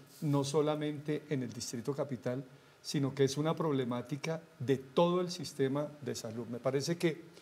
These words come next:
es muy importante, Erika, poder diferenciar en dónde hay problemas de gestión específica de los hospitales y en dónde hay problemas estructurales, eh, de los hospitales,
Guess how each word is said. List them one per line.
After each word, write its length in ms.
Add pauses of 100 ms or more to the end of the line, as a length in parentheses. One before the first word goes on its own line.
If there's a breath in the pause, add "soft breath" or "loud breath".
(300 loud breath)
es 80
muy 160
importante, 720
Erika, 400 (440 loud breath)
poder 520 (440)
diferenciar 760 (480)
en 240
dónde 320
hay 80
problemas 640
de 100
gestión 580
específica 720
de 120
los 200
hospitales 720 (340 loud breath)
y 120
en 200
dónde 460
hay 220
problemas 800 (160)
estructurales, 1120 (420 soft breath)
eh, 320
de 100
los 160
hospitales, 640